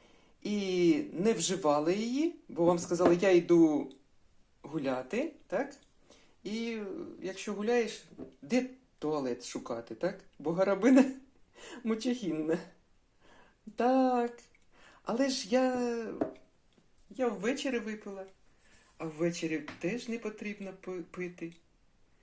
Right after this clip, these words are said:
бо будете вставати до туалету часто.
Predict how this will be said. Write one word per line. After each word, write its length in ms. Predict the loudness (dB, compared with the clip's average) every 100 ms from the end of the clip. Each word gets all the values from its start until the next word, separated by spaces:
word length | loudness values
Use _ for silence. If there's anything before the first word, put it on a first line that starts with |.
| _ _ _
бо 140 | -6 -6
будете 500 | -4 -2 -2 0 -4
вставати 800 | -4 -6 -4 -4 -6 -10 -14 -14 _ _ _
до 140 | -6 -6
туалету 720 | -4 -6 -6 -10 -12 -14 -16 -16 _ _ _ _
часто. 520 | -12 -10 -10 -14 -16